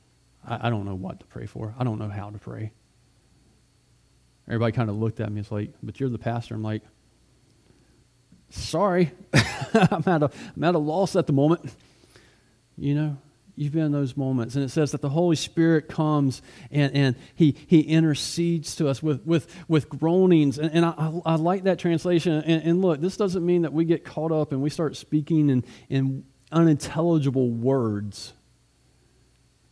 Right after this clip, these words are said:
It means that in that moment of anguish that we are in, when we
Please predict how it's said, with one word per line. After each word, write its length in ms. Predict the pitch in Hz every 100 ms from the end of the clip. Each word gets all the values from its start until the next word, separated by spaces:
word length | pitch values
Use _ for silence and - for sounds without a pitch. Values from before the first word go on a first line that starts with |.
| _ _ _ _ _ -
It 80 | 156
means 260 | 175 185 175
that 140 | 170
in 120 | 160
that 180 | 170 151
moment 380 | 143 160 180 139
of 140 | 113 -
anguish 460 | 151 165 170 170 -
that 160 | 131
we 200 | 135 151
are 100 | 143
in, 340 | 117 143 170 147
when 280 | 120 117 127
we 380 | 185 208 170